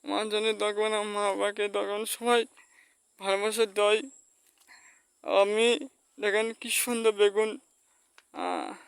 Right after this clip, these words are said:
আহ, এখানে পটল খেতে নিয়েছি আরও পুঁই শাক গাছ লাগাইছে, পুঁই শাক গাছ, পুঁই শাক গাছ কি সুন্দর দেখা যাচ্ছে দেখেন।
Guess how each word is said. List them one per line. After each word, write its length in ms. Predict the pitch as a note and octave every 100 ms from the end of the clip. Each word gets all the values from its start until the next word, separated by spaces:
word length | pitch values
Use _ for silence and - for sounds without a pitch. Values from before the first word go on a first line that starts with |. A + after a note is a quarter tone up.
| _ _ _ _ _ _ _ _ _ _ F#3+
আহ, 240 | G3 G3 - G3+
এখানে 460 | G3+ A3 A3+ A#3+ A#3 -
পটল 340 | G3+ G#3+ G#3+
খেতে 300 | G#3+ A3+ A#3+
নিয়েছি 380 | A#3 G#3+ G#3 A3+
আরও 320 | A3 A3 A#3+ C4+ - _ _ _ _ _ -
পুঁই 160 | A3 A3
শাক 340 | A#3+ A#3 A3
গাছ 220 | A#3 A3
লাগাইছে, 640 | A3 A3 A3+ - A#3 B3 D#4 - _ _ _ _ _ _ _ _ _ _ _ _
পুঁই 140 | G3 G3+
শাক 300 | A3 G#3+ G#3+
গাছ, 220 | A#3 -
পুঁই 180 | G#3 G#3+
শাক 220 | A3+ G#3+
গাছ 200 | A#3 A3
কি 180 | - A3
সুন্দর 480 | - A3 A3 G#3+ G#3+
দেখা 360 | G3+ G3+ G#3
যাচ্ছে 300 | A3 A3+ -
দেখেন। 360 | G#3+ G3 A3+